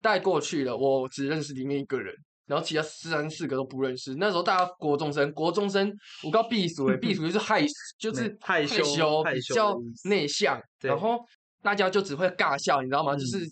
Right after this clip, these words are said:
Speaker 1: 很尴-，真的很尴尬，就是嘴，
Speaker 2: 嗯。
Speaker 1: 嘴巴就是那样，
Speaker 2: <laughs>
Speaker 1: 你看不到嘴唇。
Speaker 2: <laughs>
Speaker 1: 就只会笑，就只会笑，真的，国中就只会笑。那时候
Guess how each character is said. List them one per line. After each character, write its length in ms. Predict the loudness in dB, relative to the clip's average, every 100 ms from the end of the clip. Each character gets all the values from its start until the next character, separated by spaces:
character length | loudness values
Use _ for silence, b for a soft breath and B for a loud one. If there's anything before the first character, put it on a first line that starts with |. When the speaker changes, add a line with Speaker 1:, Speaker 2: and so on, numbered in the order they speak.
| -12 -16 -12
Speaker 1:
很 80 | -10
尴-， 220 | -4 -4 0
真 140 | 0
的 40 | 0
很 160 | -4
尴 240 | -8 -8 -2
尬， 160 | -2
就 80 | -2
是 280 | -6 -6 -2
嘴， 120 | -2
Speaker 2:
嗯。 40 |
Speaker 1:
嘴 240 | -2 0 2
巴 120 | 4
就 60 | 4
是 120 | 4
那 160 | 2
样， 80 | 0 -2
Speaker 2:
<laughs> 60 |
Speaker 1:
你 100 | -4
看 160 | -2 0
不 60 |
到 40 | 0
嘴 140 | 2 0
唇。 260 | 4 4
Speaker 2:
<laughs> 2250 | 4 2 4 4 4 4 2 2 2 2 0 -4 -4 -2 0 0 4 4 6 2 0 _ -4
Speaker 1:
就 60 |
只 120 | 2 2
会 120 | 2
笑， 440 | 2 2 2 -2 _ -2
就 100 | 0
只 140 | 4
会 80 | 4
笑， 260 | 6 4
真 160 | 4 2
的， 160 | 2 2
国 140 | 2 0
中 100 | 0
就 80 |
只 100 | 0
会 80 | 0
笑。 280 | 0 2 0 -2 B B _ _ _ _
那 160 | -2 0
时 160 | 0
候 420 | 2 4 6 4